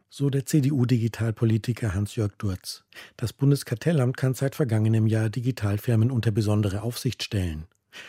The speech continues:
Zum Beispiel, wenn sie wie Amazon über die Rahmenbedingungen für große Online-Marktplätze bestimmen. Oder wenn eine Firma wie Meta, ehemals Facebook, besonders viele Daten sammelt.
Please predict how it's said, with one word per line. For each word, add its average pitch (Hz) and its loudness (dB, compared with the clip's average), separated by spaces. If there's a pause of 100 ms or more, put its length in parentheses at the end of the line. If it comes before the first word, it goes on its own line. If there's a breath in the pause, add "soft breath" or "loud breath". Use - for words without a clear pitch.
(140 loud breath)
Zum 165 0
Beispiel, 127 2
wenn 117 4
sie 110 2
wie 113 0
Amazon 117 0
über 143 0
die 127 0
Rahmenbedingungen 113 0
für 139 -4
große 110 -4
Online-Marktplätze 113 0
bestimmen. 92 -2 (640 loud breath)
Oder 165 2
wenn 143 2
eine 117 2
Firma 131 0
wie 107 0
Meta, 120 -2
ehemals 98 0
Facebook, - -4
besonders 107 -2
viele 98 -2
Daten 120 -2
sammelt. 90 -2